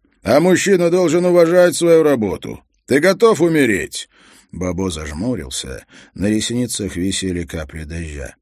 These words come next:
«Где маленький спаситель? Считаю до трех, потом стреляю. Раз,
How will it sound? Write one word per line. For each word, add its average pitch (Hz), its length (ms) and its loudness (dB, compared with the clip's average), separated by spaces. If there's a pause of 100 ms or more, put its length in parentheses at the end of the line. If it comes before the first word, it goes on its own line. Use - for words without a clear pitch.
(140)
«Где 139 520 4
маленький 170 580 4
спаситель? 127 800 0
Считаю 180 420 2
до 190 140 2
трех, 190 320 4
потом 180 320 4
стреляю. 170 560 4
Раз, 170 460 4